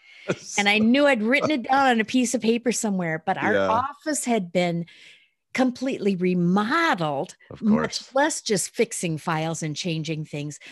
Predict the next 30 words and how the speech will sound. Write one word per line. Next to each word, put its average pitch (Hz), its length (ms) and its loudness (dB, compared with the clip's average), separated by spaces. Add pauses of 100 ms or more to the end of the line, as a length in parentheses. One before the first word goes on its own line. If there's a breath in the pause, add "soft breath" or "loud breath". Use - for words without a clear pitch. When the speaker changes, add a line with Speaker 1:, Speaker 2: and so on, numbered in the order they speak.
(100)
Speaker 1:
putting 349 280 0
Speaker 2:
Mm. - 40 -14
Speaker 1:
things, 247 320 -4
some 262 220 -2
things 240 240 0
on 180 160 -2
computers, 147 580 -6
some 147 240 -6
are 113 80 -6
still 147 340 -8
in 156 120 -8
paper 175 320 -8
files. 202 480 -6 (640 loud breath)
Lord, 156 640 -2
where 240 420 0
is 151 180 -4
that - 200 -6
piece 156 260 -6
of 156 120 -12
paper 135 580 -6
Speaker 2:
Right. 104 220 -2
Speaker 1:
that 170 160 -4
I 170 80 -2
wrote 185 320 0
down 202 220 -2
the 190 80 -2
name 170 200 -2
of 170 60 -2
that 175 200 -4
song? 139 340 -8